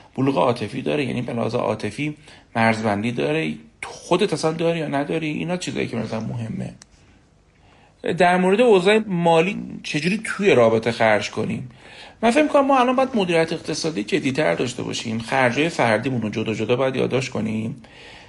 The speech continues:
خرجای دست جمعیمون هم توی خونه یادداشت کنیم، ببینیم که کدوممون به چه میزان مشارکت مالی داشته باشیم، چه در هزینه کردن، چه در صرفه جویی، چه در تامین صندوق تامین‌های خودمون.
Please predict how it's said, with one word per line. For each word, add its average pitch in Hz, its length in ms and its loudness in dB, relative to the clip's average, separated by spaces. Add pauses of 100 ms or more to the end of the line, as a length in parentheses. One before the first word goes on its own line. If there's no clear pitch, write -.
(120)
خرجای 147 540 2
دست 131 260 2
جمعیمون 127 480 0
هم 110 80 0
توی 113 180 -8
خونه 113 220 -4
یادداشت 131 380 -2
کنیم، 120 440 -2 (380)
ببینیم 190 280 0
که 180 100 -4 (140)
کدوممون 131 760 0
به 123 180 -6
چه 156 200 -4
میزان 117 360 0
مشارکت 113 600 -2
مالی 127 280 -2
داشته 113 280 -6
باشیم، 110 280 -8
چه - 160 -4
در 110 220 4 (420)
هزینه 120 340 0
کردن، 120 220 -2
چه 139 100 -6
در 131 140 -2
صرفه 113 380 -2
جویی، 127 180 -6
چه 143 120 -4
در 127 120 0
تامین 120 800 -2
صندوق 117 760 -2
تامین‌های 110 480 -2
خودمون. - 460 -8